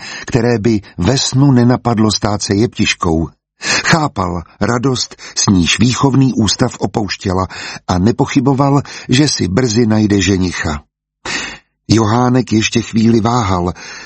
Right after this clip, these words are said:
ale pak své plány změnil. Loudavě se vydal z kopce dolů k zámku. Marie Claire mu neuteče a on nebyl z těch, kteří by jednali ukvapeně.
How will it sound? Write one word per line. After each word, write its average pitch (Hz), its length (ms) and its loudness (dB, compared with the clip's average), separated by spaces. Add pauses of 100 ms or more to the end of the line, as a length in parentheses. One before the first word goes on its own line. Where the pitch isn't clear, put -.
(180)
ale 98 180 -2
pak 143 240 -6
své 107 220 0
plány 120 600 2
změnil. 87 840 0 (560)
Loudavě 120 520 2
se - 160 -2
vydal 113 380 2 (340)
z - 120 0
kopce - 420 -2
dolů 107 360 0
k 98 60 -6
zámku. 90 640 -4 (640)
Marie 101 600 0
Claire 120 420 2
mu 123 220 6
neuteče 104 720 0 (640)
a - 140 -4
on 107 260 0
nebyl 107 300 0
z - 100 -4
těch, 101 300 -2 (220)
kteří 107 420 0
by 87 100 0
jednali 101 500 2
ukvapeně. 82 760 -4